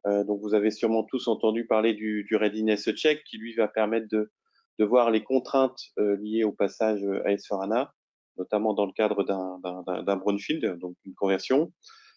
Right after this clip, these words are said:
Et puis vous avez des outils comme le process discovery qui lui va vous, euh, mettre le doigt sur les opportunités que vous pouvez avoir lorsque vous passez sur S four hana,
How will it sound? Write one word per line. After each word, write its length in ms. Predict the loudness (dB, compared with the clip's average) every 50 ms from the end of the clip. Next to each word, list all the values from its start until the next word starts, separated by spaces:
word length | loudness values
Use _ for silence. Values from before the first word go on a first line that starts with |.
| _ _ -4
Et 80 | -4 -2
puis 160 | -2 -2 -2
vous 180 | 2 4 4
avez 240 | 6 6 8 6 6
des 220 | 6 4 2 2 -2
outils 420 | -10 -8 -6 -4 -2 -2 0 2
comme 160 | 4 4 6
le 120 | 4 4 4
process 380 | 4 4 4 6 6 4 4 2
discovery 640 | -2 -4 2 2 4 4 4 4 4 2 2 0
qui 140 | -2 -6 -6
lui 200 | -6 -6 -6 0
va 140 | 0 0 0
vous, 360 | 0 -4 -8 -8 -8 -8 -10 _ _ _ -20 -20 -20 -20 _ _ _ -6
euh, 340 | -4 -2 -2 -2 -2 -2 -2
mettre 300 | 0 2 2 2 4 4
le 60 | 4
doigt 180 | 6 6 6 6
sur 160 | 4 2 -2
les 200 | 0 0 4 4
opportunités 680 | 4 4 4 2 0 0 -2 -2 -2 -2 0 0 -2
que 60 | -2 -2
vous 80 | -10
pouvez 200 | -6 -2 0 2
avoir 280 | 2 4 4 2 2 0
lorsque 240 | 0 -4 -8 -12 -16
vous 140 | -16 -6 0
passez 240 | 0 0 0 -2 -10
sur 180 | -8 -6 -4 -6
S 140 | -4 -4
four 100 | -4 -4
hana, 260 | -2 -2 -4 -4 -8